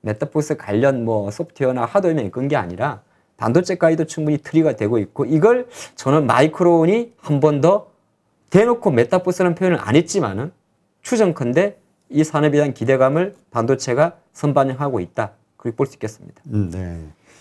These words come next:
Speaker 2: 자, 그렇다면 지금, 어, 우리가 그, 뭐라 그럴까요?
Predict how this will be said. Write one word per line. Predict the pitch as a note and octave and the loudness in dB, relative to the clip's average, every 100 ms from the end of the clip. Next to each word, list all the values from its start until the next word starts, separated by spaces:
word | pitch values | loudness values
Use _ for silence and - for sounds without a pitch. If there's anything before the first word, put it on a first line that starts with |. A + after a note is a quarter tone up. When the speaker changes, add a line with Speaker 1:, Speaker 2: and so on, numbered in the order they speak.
| _ _ | _ _
Speaker 2:
자, | - G2+ | -6 0
그렇다면 | B2+ D3 C#3 A#2+ A2 A2+ E2+ C#2+ _ _ _ | 2 2 2 0 0 0 -2 -6 _ _ _
지금, | - A2+ B2+ B2+ B2+ B2 A#2+ A#2 A2 - _ _ _ _ _ - | -6 0 2 4 2 2 2 0 -2 -6 _ _ _ _ _ -10
어, | A2 G#2 G#2 A2 | -6 -4 -4 -2
우리가 | A2+ B2 C#3 C3+ A#2+ - _ _ _ - - | -2 2 4 4 0 -4 _ _ _ -20 -8
그, | G#2 G2 G2 F#2+ F#2 F2+ E2+ E2+ _ | -2 -2 -2 -4 -6 -8 -10 -16 _
뭐라 | - G2 G#2 | -8 -4 -2
그럴까요? | F2+ A#2+ | -2 -6